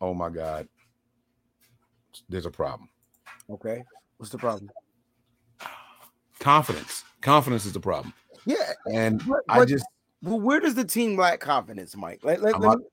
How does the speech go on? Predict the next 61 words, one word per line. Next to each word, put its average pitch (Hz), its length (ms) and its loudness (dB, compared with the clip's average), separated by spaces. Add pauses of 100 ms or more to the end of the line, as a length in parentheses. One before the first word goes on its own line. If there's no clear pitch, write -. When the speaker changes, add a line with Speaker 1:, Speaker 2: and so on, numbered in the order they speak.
(320)
Speaker 1:
I'm 107 120 2
gonna 156 100 4
let 135 160 2
you 131 60 -2
hear 151 200 4
where, 107 160 0
where 98 220 -4
we 95 100 -4
lack 92 220 -4
confidence. 85 420 -8 (100)
At 120 120 8
least 139 220 10
that's 160 120 6
Speaker 2:
Oh. - 40 -10
Speaker 1:
what 131 100 2
I 139 200 10
got 127 240 2
from 90 160 -10
this. - 260 -10 (260)
Speaker 2:
Okay. 135 240 6
Speaker 1:
That's 156 140 4
what 139 100 -6 (100)
I 156 220 10
took - 240 0
away 98 360 2 (320)
for 110 40 0
what 107 120 4
I'm 107 120 2
about 98 240 2
to - 40 -18
play. 90 300 -8 (100)
I 143 180 6
took 156 260 -2
away 107 220 2
Speaker 2:
Oh, 247 60 10
I, 202 160 8 (100)
I'm, 240 220 8
I'm 233 140 4
not 226 180 8
disagreeing 170 540 0
with 156 200 -4
you. 147 220 -2
I 160 80 4
just, 175 300 -4
I 220 100 2
just 160 220 -6
can't 165 180 -2
wait 156 200 -2
to 143 80 -6
hear 156 280 -2
where 151 540 2
the 135 80 -2
confidence 139 560 -2
is 107 160 -12
lacking. 123 600 -2 (420)
Speaker 1:
Here 156 100 -8
we 160 60 -2
Speaker 2:
Because 190 180 2
Speaker 1:
go. 160 60 -2
Speaker 2:
the 151 60 -6
defense 226 600 2